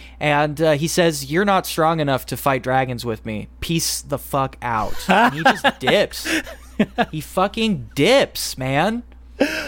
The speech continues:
Speaker 1: And, uh,
Speaker 2: Fucking king shit.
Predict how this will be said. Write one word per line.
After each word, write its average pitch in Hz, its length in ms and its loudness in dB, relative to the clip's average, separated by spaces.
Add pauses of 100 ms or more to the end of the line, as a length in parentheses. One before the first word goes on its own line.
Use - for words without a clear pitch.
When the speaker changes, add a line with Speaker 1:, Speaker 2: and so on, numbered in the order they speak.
(360)
Speaker 1:
And, 165 340 2
uh, 170 380 4
Speaker 2:
Fucking 202 400 4
king 202 300 4
shit. 127 340 0